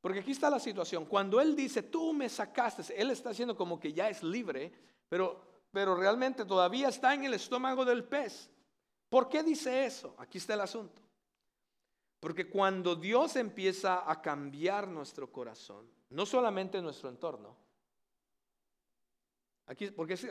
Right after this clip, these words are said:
Dios puede cambiar nuestro entorno y puede cambiar nuestra situación y nuestro problema y nuestras circunstancias si Él quiere. Pero déjame decirte algo, si no cambia nuestro corazón, vamos a estar en las mismas circunstancias, en los mismos problemas, en las mismas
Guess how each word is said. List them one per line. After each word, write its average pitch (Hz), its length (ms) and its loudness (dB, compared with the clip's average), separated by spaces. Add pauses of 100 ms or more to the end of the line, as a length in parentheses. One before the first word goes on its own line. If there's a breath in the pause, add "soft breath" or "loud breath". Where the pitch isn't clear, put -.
(300)
Dios 254 300 -4
puede 254 240 0
cambiar 180 400 -2
nuestro 160 280 -10
entorno 127 400 -6
y 123 60 -14
puede 208 240 -2
cambiar 185 400 0
nuestra 165 240 -8
situación 156 480 -8
y 156 40 -8
nuestro 143 300 -10
problema 143 440 -4
y - 20 -8
nuestras 131 300 -10
circunstancias 127 720 -10
si 143 100 -8
Él 127 140 -6
quiere. 120 400 -8 (580)
Pero 160 140 0
déjame 202 240 0
decirte 175 340 -2
algo, 139 320 -2 (480 soft breath)
si - 260 -8
no 190 300 -2
cambia 233 360 -6
nuestro 156 300 -10
corazón, 175 560 -10 (680)
vamos 165 260 -4
a 156 60 -14
estar 151 220 -8
en 147 60 -10
las 135 120 -10
mismas 190 260 -8
circunstancias, 160 540 -14
en 127 80 -8
los 120 100 -10
mismos 175 280 -10
problemas, 156 440 -10
en 135 80 -10
las 123 100 -12
mismas 147 380 -10